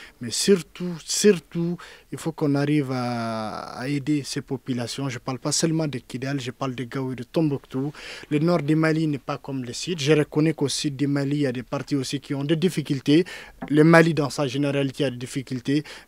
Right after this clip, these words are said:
mais le nord souffre énormément et ces populations aujourd'hui ont besoin de l'assistance,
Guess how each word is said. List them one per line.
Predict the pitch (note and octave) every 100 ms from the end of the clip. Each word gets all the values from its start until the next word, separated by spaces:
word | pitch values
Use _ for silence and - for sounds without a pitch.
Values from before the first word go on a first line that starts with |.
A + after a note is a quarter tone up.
| C3+
mais |
le | C#3 C3+
nord | D3+ D3+
souffre | - C#3 - - - _ _ F3+
énormément | E3+ D#3+ C#3 C3 A#2+ D3 - - -
et | C#3 C3+
ces | - F3+
populations | F#3 E3+ F3 E3+ - F3+
aujourd'hui | D#3+ B2+ D3 C3+ E3
ont | C#3 B2+
besoin | A#2+ E3+ C#3+ E3 D3
de | C3+
l'assistance, | B2+ C3+ A#2+ C#3 D3+ -